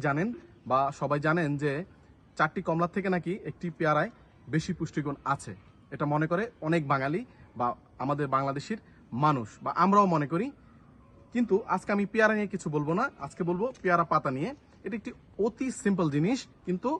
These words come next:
আপনার লাইফে বা লাইফস্টাইল এটা অনেক গুরুত্বপূর্ণ একটা বিষয়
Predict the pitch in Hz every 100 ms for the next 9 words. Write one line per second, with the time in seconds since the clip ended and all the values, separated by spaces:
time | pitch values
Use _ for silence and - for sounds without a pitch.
0 | - - - 135 - 196 160 156 202 -
1 | 196 180 143 135 160 202 - 202 180 180
2 | 156 196 214 196 185 156 139 139 - 226